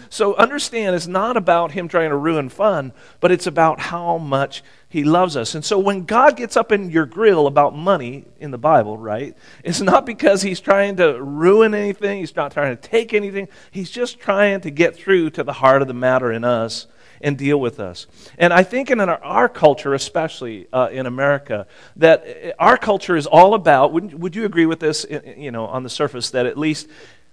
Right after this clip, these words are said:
it's all about the right house, the right car, the right look, the right, <laughs> you know, uh, the, the, the, the gravity of materialism. You know, culture, uh, around us is shaping us and our thinking.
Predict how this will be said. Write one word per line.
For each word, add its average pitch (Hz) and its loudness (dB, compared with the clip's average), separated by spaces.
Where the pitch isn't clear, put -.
it's - 4
all 220 8
about 214 6
the 147 4
right 147 6
house, 160 0
the 120 -14
right 113 -12
car, 165 -2
the 131 -16
right 101 -8
look, 127 -2
the 110 -8
right, 123 -2
<laughs> - -20
you 165 4
know, 170 6
uh, 123 8
the, 147 8
the, 147 2
the, 135 -4
the 135 0
gravity 185 2
of 143 2
materialism. 185 2
You 151 -6
know, 139 -2
culture, 196 2
uh, 160 -6
around 170 6
us 175 2
is 143 -4
shaping 180 0
us 175 -2
and 131 -6
our 117 -2
thinking. 180 -8